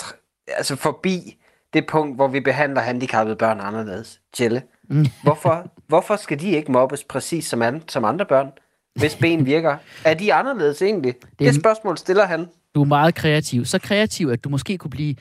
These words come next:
Speaker 2: kreativ direktør for de olympiske lege, som, øh, i øvrigt sagde op, fordi han havde udtalt om en kvindelig japansk komiker, der i øvrigt også er, øh, tyk. Øh, han havde sagt til, om hende, at hun kunne da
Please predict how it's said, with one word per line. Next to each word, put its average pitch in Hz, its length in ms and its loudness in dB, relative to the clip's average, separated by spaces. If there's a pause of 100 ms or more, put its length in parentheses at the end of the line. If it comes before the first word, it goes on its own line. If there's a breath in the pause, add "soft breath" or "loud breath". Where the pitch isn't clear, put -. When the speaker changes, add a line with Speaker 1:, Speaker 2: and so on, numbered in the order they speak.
(100)
Speaker 2:
kreativ 196 460 0
direktør 156 480 2
for 135 120 -4
de 135 100 0
olympiske 139 500 2
lege, 107 340 0 (260 loud breath)
som, 165 320 4
øh, 156 280 6
i 170 200 0
øvrigt 208 200 6
sagde 139 240 0
op, - 220 2 (120)
fordi 165 220 -8
han 156 160 -2
havde 160 160 2
udtalt 165 540 0 (500)
om 185 240 4
en 180 100 -8
kvindelig 185 420 -6 (880)
japansk 147 420 0 (100)
komiker, 131 420 0 (140)
der 127 60 -2
i 127 100 0
øvrigt 147 200 2
også 113 320 -6
er, 117 180 -6 (180)
øh, 98 200 -8
tyk. - 260 -6 (420 loud breath)
Øh, 135 160 2
han 143 140 0
havde 156 140 4
sagt 175 300 0
til, 139 180 -12 (160)
om 139 160 -2
hende, 170 300 0 (280 soft breath)
at 123 100 -4
hun 165 120 2
kunne 160 200 0
da 120 80 0